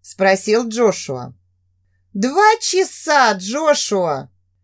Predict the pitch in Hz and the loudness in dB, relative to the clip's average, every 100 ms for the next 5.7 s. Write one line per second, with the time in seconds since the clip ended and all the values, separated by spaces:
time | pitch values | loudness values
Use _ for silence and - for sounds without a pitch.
0 | _ 175 196 202 226 233 208 208 208 196 | _ -2 0 0 0 2 2 4 2 0
1 | 185 214 349 285 202 208 - 208 190 226 | 0 -4 -2 0 0 0 0 0 2 2
2 | 330 - 196 185 180 185 - 269 233 196 | 0 0 2 2 0 -4 -2 -2 0 0
3 | 190 202 220 247 254 269 156 - - - | 2 2 2 0 0 -4 -4 -8 -14 -10
4 | 165 185 208 269 339 262 - 196 202 214 | -4 2 2 2 0 0 2 2 2 0
5 | 214 220 226 247 233 175 - | 0 0 2 2 2 0 -2